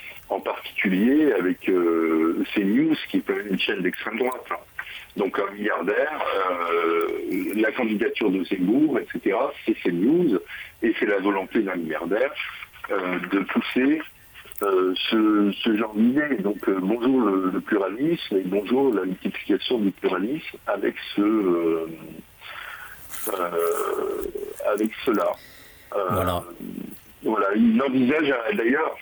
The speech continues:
Speaker 1: il n'envisage à aucun moment, euh, une taxe sur la publicité,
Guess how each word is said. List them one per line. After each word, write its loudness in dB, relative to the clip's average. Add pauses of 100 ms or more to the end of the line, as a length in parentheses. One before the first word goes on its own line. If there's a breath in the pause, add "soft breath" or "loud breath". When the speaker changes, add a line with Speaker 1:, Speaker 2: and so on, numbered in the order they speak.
Speaker 1:
il 2
n'envisage 2
à 2
aucun -6
moment, -2 (300)
euh, -2
une -2
taxe -4
sur -2
la -4
publicité, 0